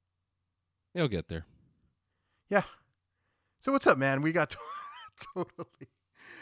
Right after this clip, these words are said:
Speaker 2: totally side, uh, side
Speaker 1: Yeah, that
Speaker 2: sidetracked
Speaker 1: was,
Speaker 2: there.
Speaker 1: that was good. Oh, you know, same old, man. Um, I, I drank out of a paper straw for the first time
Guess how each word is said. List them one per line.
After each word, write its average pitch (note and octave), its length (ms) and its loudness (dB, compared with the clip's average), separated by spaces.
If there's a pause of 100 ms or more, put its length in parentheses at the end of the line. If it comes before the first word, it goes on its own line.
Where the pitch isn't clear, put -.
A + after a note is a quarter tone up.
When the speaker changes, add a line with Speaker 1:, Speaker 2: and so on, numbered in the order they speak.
(280)
Speaker 2:
totally B2+ 400 -4
side, A2+ 500 -6
uh, G#2+ 300 -8 (160)
side A2 320 -12 (1200)
Speaker 1:
Yeah, C#3 220 2
that - 80 -
Speaker 2:
sidetracked A#2 100 -2
Speaker 1:
was, - 200 -4
Speaker 2:
there. A2 200 -12
Speaker 1:
that F#2 120 -10
was E2 120 -10
good. E2 220 -10 (640)
Oh, D3 180 -2
you C#3 160 2
know, G2 300 2
same G2+ 320 -2
old, E2+ 180 -4
man. F2 340 -4 (300)
Um, F2+ 420 -6 (800)
I, G#2 360 -2
I A2+ 80 0
drank B2 260 2
out C3 100 8
of A#2+ 60 6
a G#2+ 60 4
paper A2 320 0
straw G2 380 2
for F#2 120 -6
the F2 100 -2
first F2 280 -8
time E2+ 380 -10